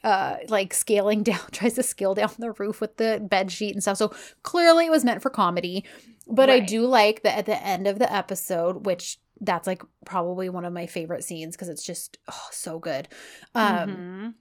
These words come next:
Speaker 1: after they talk about the main thing when we get there,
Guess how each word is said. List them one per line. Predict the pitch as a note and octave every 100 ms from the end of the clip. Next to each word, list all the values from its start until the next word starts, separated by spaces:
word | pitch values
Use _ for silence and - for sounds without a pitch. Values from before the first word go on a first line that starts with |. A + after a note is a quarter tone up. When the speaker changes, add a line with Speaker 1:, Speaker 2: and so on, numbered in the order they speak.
| _ _ _ _ _ _ _ _
Speaker 1:
after | G#3 G3+ G#3+
they | G#3
talk | G#3 G3
about | F3+ E3 D#3+ - _ _ _ _ _ _ _ _ - -
the | G3+
main | G#3 B3 A#3
thing | F#3 F3+ F#3
when | F#3+
we | F3
get | E3+ -
there, | F3 E3+